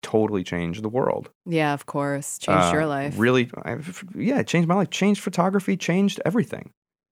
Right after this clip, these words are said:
Speaker 1: I mean, if you think about the difference in photography, at le-,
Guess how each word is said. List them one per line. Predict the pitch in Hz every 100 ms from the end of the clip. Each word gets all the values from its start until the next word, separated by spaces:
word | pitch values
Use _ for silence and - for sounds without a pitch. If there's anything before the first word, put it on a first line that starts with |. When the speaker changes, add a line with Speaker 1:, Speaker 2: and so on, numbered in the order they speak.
| _
Speaker 1:
I | -
mean, | 180
if | 175
you | 220
think | - 202 180
about | 143 135 - -
the |
difference | 101 101 120 - 147 135 -
in | 110
photography, | 101 98 104 113 101 90 82 -
at |
le-, | -